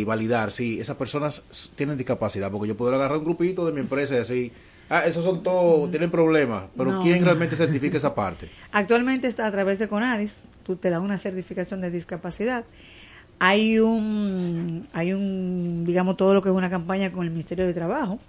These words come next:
Speaker 1: Ok.
Speaker 2: que salió hace como diez o quince días, para captar a todas estas personas con discapacidad. Está también fundaciones que te dicen, "Mira, yo tengo X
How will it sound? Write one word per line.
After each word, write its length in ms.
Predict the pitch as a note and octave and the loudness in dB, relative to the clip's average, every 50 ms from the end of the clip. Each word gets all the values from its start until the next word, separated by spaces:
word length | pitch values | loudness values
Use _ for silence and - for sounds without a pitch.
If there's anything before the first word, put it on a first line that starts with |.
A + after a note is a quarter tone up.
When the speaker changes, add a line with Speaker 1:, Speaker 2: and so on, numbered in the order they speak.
| - - | -10 -10
Speaker 1:
Ok. 180 | A2+ - - F#2 E2 D#2+ | -8 -8 -8 -10 -10 -8
Speaker 2:
que 120 | D#2 F#3 E3+ | -6 -4 -2
salió 240 | - F#3+ E3+ F3 F3 | 0 2 2 2 2
hace 180 | E3+ - F3+ | 0 -2 -4
como 240 | - F#3 F3 E3 E3+ | -6 -4 -4 -4 -2
diez 140 | E3+ F3 F3 | 0 0 0
o 40 | E3+ | -2
quince 340 | - - F3 E3 - E3+ F3 | -2 -4 -6 -4 -2 -2 -2
días, 320 | A3 C4+ B3+ A3 A#3 B3+ - - - - - - - - - | 0 0 -2 -2 -4 -6 -10 -14 -20 -20 -20 -20 -20 -6 -2
para 240 | G3 F#3+ F#3+ F3+ - | 2 4 4 4 2
captar 460 | - F3+ E3+ D#3 - - G3+ G#3 A3 | 2 -2 -2 -2 -2 0 0 2 2
a 60 | G3+ F#3 | 2 0
todas 220 | F#3+ F#3 F3+ F3 | 0 -2 -2 -2
estas 140 | - F#3+ - | -4 -8 -6
personas 360 | - F3+ - - F#3+ F#3 E3+ | -6 -6 -6 -4 -6 -6 -6
con 160 | - F#3 F3 | -6 -6 -4
discapacidad. 800 | F3 E3+ E3+ - F3 E3 - E3 - - F3 F#3+ A3+ A#3 A3 G#3+ - - - - - - - - - - - | -4 -4 -6 -6 -8 -6 -6 -6 -4 -4 -4 -2 -2 -2 -4 -6 -10 -16 -20 -20 -20 -20 -20 -20 -16 -4 0
Está 420 | F#3 F#3 F#3 - - - G3 G3 | 0 0 0 0 2 2 2 2
también 1200 | G3 G#3 G3+ G3 G3 F#3 F3 F#3+ F#3 F#3+ F#3+ F#3+ F#3+ F#3+ F#3+ F#3+ F#3 F3+ F3+ F3 E3+ E3+ E3+ F3+ F3+ D#3+ | 2 2 0 0 0 -2 -2 0 0 2 2 2 2 2 0 0 0 0 -2 -2 -2 -2 -4 -4 -6 -4
fundaciones 880 | - G3 F#3+ F3+ F3 D#3+ - - A3 C4 C#4 B3 A3+ A#3+ - - - - - | -2 -2 0 0 0 -2 -2 -2 -2 -2 0 0 -2 -2 -4 -6 -10 -10 -10
que 100 | F3 E3 | -8 -4
te 80 | F3 | -2
dicen, 220 | E3+ F3+ - F#3+ F3+ | -2 -2 -2 -2 -2
"Mira, 140 | G3 F#3+ F3 | -2 -2 -2
yo 140 | F3 F3 | -2 -4
tengo 400 | - - G3 G3 G3 F#3+ F#3+ F#3+ - | -4 -4 -4 -4 -4 -4 -4 -4 -2
X 400 | F#3 F3 - - G3 G3 F#3+ F#3+ | -4 -4 -4 -2 -2 -2 -2 -2